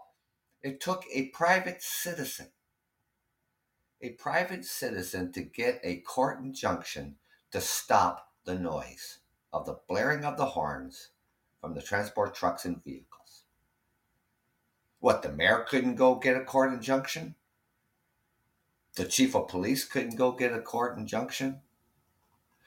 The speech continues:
The premier of Ontario, what, he couldn't go get a court injunction?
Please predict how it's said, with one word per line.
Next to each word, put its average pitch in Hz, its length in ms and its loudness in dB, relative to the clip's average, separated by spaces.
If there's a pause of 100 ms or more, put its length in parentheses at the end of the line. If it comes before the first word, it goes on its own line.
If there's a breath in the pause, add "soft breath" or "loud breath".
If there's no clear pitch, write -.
(140 soft breath)
The 131 80 10
premier 151 580 12
of 139 80 8
Ontario, 143 880 8 (1700)
what, - 200 -4
he 90 100 -4
couldn't 110 260 -4
go 110 160 0
get 110 180 -2
a 104 40 -8
court - 320 -10
injunction? - 500 -12